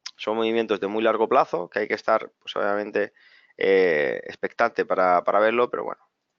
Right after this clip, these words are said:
cuando se da, pues es interesante la entrada, ¿no? Eh,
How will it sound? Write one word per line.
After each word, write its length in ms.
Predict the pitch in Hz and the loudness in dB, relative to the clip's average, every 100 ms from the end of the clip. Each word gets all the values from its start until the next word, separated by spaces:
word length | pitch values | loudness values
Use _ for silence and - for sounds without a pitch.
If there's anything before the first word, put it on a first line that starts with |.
| _ _ _ _ _ | _ _ _ _ _
cuando 240 | - 98 | -10 -8
se 120 | 95 104 | 0 2
da, 220 | 107 - - _ _ _ _ - | 2 0 -20 _ _ _ _ -8
pues 200 | - - | -6 -6
es 80 | 104 | -8
interesante 500 | 101 90 98 95 87 | -4 -4 -4 -6 -4
la 80 | 80 | -6
entrada, 360 | - 69 58 | -2 -2 -2
¿no? 180 | - 113 _ _ - _ _ _ | -6 -12 _ _ -20 _ _ _
Eh, 920 | - 107 101 101 101 101 101 98 92 | 0 2 4 4 4 4 2 -2 -10